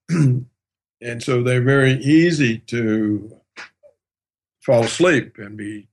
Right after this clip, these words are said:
taken advantage of and being told, "Oh, we have these terrorists, we've got to protect you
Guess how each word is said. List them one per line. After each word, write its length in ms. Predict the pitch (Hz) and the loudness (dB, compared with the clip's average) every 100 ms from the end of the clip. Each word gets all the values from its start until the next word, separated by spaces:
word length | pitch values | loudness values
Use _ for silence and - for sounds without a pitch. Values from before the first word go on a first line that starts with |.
| - | -12
taken 260 | 127 110 | -12 -10
advantage 460 | 104 147 156 131 113 | -4 -2 0 0 -4
of 320 | 101 95 90 | -6 -8 -16
and 80 | 85 _ _ _ | -20 _ _ _
being 240 | - 104 104 | -18 -16 -12
told, 300 | 120 117 110 | -8 -6 0
"Oh, 220 | 139 143 | 2 4
we 100 | 127 | 4
have 140 | 117 117 | 2 -2
these 180 | 123 - | -8 -8
terrorists, 540 | - 131 143 107 - | -2 0 2 -2 -6
we've 160 | 117 104 | -16 -12
got 240 | 117 120 | -12 -12
to 80 | - _ | -16 _
protect 460 | 113 - 131 127 - | -18 -6 -4 -4 -8
you 260 | 110 104 | -8 -8